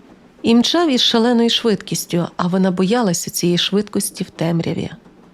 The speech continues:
Її ліжко було біля самого вікна. Канарейка з Палермо, клітку якої накрили тканиною,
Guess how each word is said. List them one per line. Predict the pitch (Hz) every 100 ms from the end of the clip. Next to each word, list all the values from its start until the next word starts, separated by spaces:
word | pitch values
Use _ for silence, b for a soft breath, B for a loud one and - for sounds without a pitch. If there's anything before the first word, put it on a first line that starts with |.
| - - - - - - - -
Її | 180 202 233
ліжко | 240 311 - 262
було | 226 240
біля | 214 226 220
самого | - 196 202 214
вікна. | 208 214 175 165 175 - - - - - - - - _ - - - -
Канарейка | 202 196 185 180 185
з | -
Палермо, | 190 185 233 233 208 208 - - _ _
клітку | - 226 - 220
якої | 208 214 208
накрили | 202 202 202 196 196
тканиною, | 196 202 190 185 180 180 175